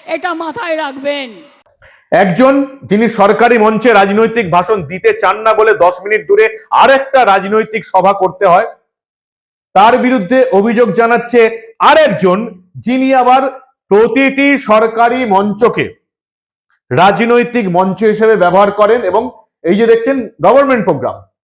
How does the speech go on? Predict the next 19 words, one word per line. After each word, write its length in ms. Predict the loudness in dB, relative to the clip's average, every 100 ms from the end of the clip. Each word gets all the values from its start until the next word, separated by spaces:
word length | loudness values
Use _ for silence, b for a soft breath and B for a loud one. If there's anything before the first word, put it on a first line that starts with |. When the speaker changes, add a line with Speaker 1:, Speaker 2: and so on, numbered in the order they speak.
| _ _ _ _ _
Speaker 2:
সরকারি 600 | -2 2 2 2 2 2
মঞ্চকে 580 | 0 0 -2 -4 -2 -2
শুধুমাত্র 760 | -2 -4 0 0 -2 0 2 2
বিজেপির 560 | 2 0 0 -2 -2
বিরুদ্ধে, 720 | -2 -4 -2 0 0 0 -10 -4
বিরোধী 340 | 0 2 2
দলগুলোর 560 | 2 2 2 0 2 0
বিরুদ্ধে 380 | 0 -2 0 -2
নিষেধাজ্ঞা 520 | -2 -2 -2 0 0
করতে 380 | 0 -2 0 0
মঞ্চটাকে 500 | -2 -2 -4 -2 0
ব্যবহার 280 | 2 0
করেন, 240 | 0 -2 -4 -8 b
তার 180 | 0 0
নাম 260 | 2 -2 0
বাংলার 380 | 0 2 0 0
মুখ্যমন্ত্রী। 640 | -4 -2 -2 -2 -6 -10 -10 _ 0
তারা 320 | 2 4 4
আবার 340 | 2 2 0